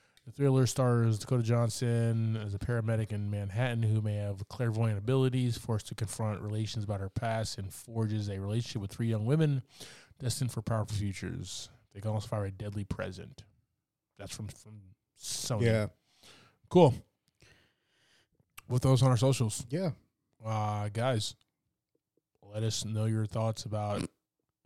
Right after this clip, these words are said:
Speaker 1: the Dakota Johnson-led Madam Web flick.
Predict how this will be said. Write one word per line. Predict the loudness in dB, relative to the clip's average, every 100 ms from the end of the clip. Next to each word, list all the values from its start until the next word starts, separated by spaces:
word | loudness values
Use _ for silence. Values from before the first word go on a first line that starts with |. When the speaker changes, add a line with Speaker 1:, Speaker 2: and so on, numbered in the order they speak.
| -10
Speaker 1:
the | -6 -4 -4 -6 -10 -18 _ -20 -20 -20 _ _ _ _ _ _ _ _ _ _ _ -4
Dakota | 0 2 4
Johnson-led | 2 0 0 -2 0 -2 -4 -10 _ _ _ _ -10
Madam | -4 -2 0
Web | -2 -4
flick. | -8 -8 -8